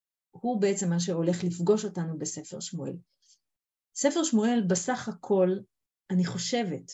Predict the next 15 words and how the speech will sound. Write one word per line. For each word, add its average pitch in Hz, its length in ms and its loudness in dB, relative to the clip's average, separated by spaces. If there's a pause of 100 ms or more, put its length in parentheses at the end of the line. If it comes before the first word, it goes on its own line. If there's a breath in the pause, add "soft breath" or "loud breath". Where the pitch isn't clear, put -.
שהוא 180 200 -10
פחות 240 400 -4
או 233 60 2
יותר 214 480 0
עובר 202 300 0
על 180 80 2
טווח 196 320 -4
של 202 140 -4
זמן 196 340 0
של 202 120 -2
בערך 220 520 -2
בין 190 140 -2
חמישים 202 580 -4
לשישים 202 440 -6
שנה, 180 300 -2